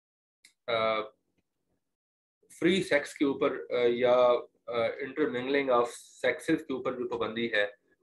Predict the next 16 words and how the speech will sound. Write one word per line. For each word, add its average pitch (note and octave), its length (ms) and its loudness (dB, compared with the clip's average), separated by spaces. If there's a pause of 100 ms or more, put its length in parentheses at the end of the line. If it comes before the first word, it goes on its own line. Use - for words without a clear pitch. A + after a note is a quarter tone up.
उसका E3+ 420 2
logic C3 480 0
ये C3 60 -2
है B2+ 140 0
कि C3+ 120 -4
family C3 540 2
system A#2+ 460 -6
को A2 200 -6
promote G2+ 480 -4
करना, - 340 -10 (840)
और A#2 220 2
जिस - 180 -10
तरह C#3 120 0
western A#2 360 2
societies A#2+ 720 -4
में, G#2+ 240 -4